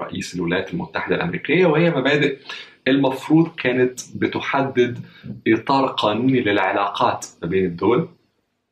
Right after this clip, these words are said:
في نفس الفترة وعلى هذه المبادئ إلى حد ما كان بداية عصبة الأمم اللي هي اتبهدلت ووقعت، لكن فيما بعد تطورت بعد الحرب العالمية الثانية وأصبحت الأمم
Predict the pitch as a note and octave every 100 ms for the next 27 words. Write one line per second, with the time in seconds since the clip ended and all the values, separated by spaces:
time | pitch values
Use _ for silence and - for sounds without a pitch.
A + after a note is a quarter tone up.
0 | _ _ _ - - - G#2+ D#3 - -
1 | - - - - C3+ D#3 A#3 F3 D3 C#3
2 | C3+ A2+ A2+ A#2+ - - G#2+ G2 - B2
3 | - F2 F#2+ A2 - _ _ - G#2+ G2+
4 | F#2+ F#2 G#2+ A#2+ F#2 - D2+ A2 - -
5 | - F2+ - A#2 C#3+ E3+ D#3+ D#3 E3+ D#3+
6 | D#3 - - _ _ - E3 C3+ - D3
7 | C#3 B2 C3 B2 A#2 A2+ G#2+ - F#2+ C3
8 | A2+ A#2+ A2+ - - - F#2+ F#2+ C3 A2+
9 | - - - B2 B2 E3+ - G#2 F2+ E2
10 | F2+ G#2 - A2 A#2 F#2 F2 - G#2 F#2
11 | - - F#2+ F2 - G2+ F#2+ F#2